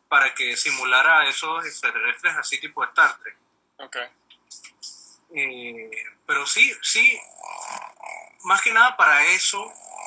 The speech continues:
Speaker 1: tienes que tener en cuenta que un extraterrestre viene siendo algo que no es casi humano, así que tienes una amplia gama de, para poder hacer cosas,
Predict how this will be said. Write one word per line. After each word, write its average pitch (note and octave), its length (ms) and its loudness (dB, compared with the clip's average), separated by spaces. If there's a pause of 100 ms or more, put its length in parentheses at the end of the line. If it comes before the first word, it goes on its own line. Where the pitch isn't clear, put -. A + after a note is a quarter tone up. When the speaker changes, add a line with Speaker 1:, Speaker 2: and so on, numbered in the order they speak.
(180)
Speaker 1:
tienes F#3 200 -2
que F#3+ 60 -6
tener C#3 200 0
en D3+ 60 -6
cuenta F3+ 340 -2
que C#3+ 120 -10
un B2+ 220 -18
extraterrestre D3+ 920 0 (440)
viene D3 220 -2
siendo E3 540 0
algo D3+ 420 2
que - 140 -2
no C#3+ 380 -6
es - 500 -4 (1900)
casi - 300 4
humano, F3 420 0
así - 240 -6
que - 400 2 (680)
tienes E3 280 -4
una F3 280 4
amplia F3 320 0
gama D#3+ 320 4
de, C#3+ 80 0
para C3 280 -4
poder B2+ 220 -2
hacer C#3+ 280 -2
cosas, D#3 520 -4